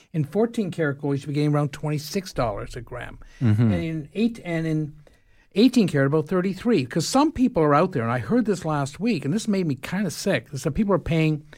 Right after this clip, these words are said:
Speaker 1: ten karat, Oh, we pay you ten dollars. Fourteen karat, "We pay you fourteen dollars. Eighteen, we pay you eighteen dollars." And people think that that's what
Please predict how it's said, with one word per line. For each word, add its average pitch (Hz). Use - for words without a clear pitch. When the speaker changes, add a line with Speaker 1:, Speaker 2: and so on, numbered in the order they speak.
Speaker 1:
ten 262
karat, 156
Oh, 139
we 143
pay 139
you 127
ten 117
dollars. 110
Fourteen 175
karat, 127
"We 127
pay 131
you 117
fourteen 127
dollars. 107
Eighteen, 175
we 131
pay 135
you 131
eighteen 151
dollars." 107
And 147
people 190
think 175
that 123
that's 127
what 123